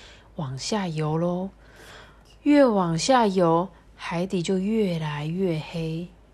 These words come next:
“嘿，我有秘密武器。”他就拿出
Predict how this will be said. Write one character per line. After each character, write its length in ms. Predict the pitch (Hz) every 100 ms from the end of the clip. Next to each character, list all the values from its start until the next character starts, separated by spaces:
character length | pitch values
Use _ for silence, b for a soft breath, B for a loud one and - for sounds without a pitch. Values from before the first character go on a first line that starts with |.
| - _ - b b b b -
“嘿， 880 | - 359 302 277 247 240 226 208 190
我 300 | 170 165 208
有 240 | 277 254 214
秘 320 | 277 302 247
密 320 | 285 285 226
武 200 | 196 190
器。” 680 | - 320 294 262 233 208 208 B B B B -
他 140 | 233
就 140 | 226 233
拿 180 | 190
出 240 | 180 208